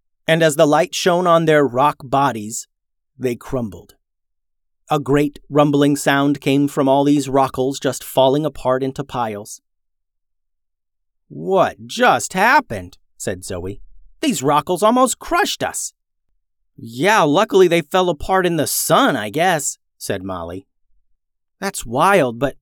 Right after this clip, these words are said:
but it's pretty obvious we're outmatched here. We almost didn't make it." "Yeah, yeah," said Zoe.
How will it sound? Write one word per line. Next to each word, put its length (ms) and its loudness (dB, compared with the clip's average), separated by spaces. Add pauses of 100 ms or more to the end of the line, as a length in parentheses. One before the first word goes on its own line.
(160)
but 100 -4
it's 120 -8
pretty 280 0
obvious 480 0
we're 200 0
outmatched 600 -2
here. 260 -6 (400)
We 80 -2
almost 320 -2
didn't 180 -4
make 240 -4
it." 140 -12 (1300)
"Yeah, 480 2
yeah," 480 0 (280)
said 280 -8
Zoe. 420 -10